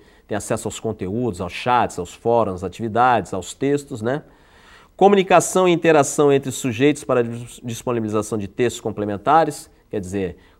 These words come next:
é, vi-, com, comunicação e interação com o tutor, com, com o professor,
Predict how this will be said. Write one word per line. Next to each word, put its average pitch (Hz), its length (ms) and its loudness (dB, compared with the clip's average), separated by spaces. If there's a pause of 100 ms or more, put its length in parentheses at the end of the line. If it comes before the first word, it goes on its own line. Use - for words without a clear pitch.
(120)
é, 90 520 -4
vi-, 90 140 -16
com, 110 500 -10
comunicação 127 480 -2
e - 20 0
interação 110 380 -2
com 104 80 -8
o 101 40 -10
tutor, 143 680 4 (200)
com, 101 460 -4 (540)
com 95 600 -10
o 87 60 -14
professor, 147 880 2